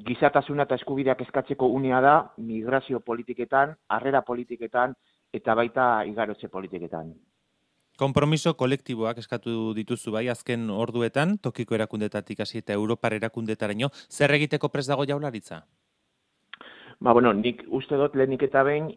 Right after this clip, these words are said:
Speaker 1: eh, migrazio politikak aztertu egin behar dizela.
Speaker 2: Mhm.
Speaker 1: Eta hori dela eta ja, aste honetan be,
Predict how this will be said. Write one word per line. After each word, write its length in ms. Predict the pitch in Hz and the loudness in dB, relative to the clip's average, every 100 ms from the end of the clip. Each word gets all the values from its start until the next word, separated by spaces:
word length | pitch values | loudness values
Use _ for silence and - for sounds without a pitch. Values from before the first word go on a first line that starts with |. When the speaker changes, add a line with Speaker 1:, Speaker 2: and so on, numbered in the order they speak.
| _ 98 | _ -2
Speaker 1:
eh, 300 | 98 92 90 | 0 0 -2
migrazio 720 | 98 101 131 127 139 135 131 | -4 2 4 4 2 2 2
politikak 520 | 127 131 131 131 135 - | 0 0 0 2 2 2
aztertu 380 | 107 - 123 104 | -6 -2 -2 -2
egin 180 | 98 98 | -8 -4
behar 200 | 92 92 | -4 -4
dizela. 420 | 92 107 107 98 - | -8 -2 2 2 0
Speaker 2:
Mhm. 120 | 117 101 | -6 0
Speaker 1:
Eta 180 | 110 101 | 2 4
hori 200 | 113 123 | 2 4
dela 200 | 123 123 | 6 4
eta 180 | 123 120 | 4 0
ja, 220 | 123 127 | 2 2
aste 380 | - 101 _ 117 | 2 -4 _ -8
honetan 440 | 120 113 123 120 | -6 -6 -6 -4
be, 240 | 120 123 | -4 -4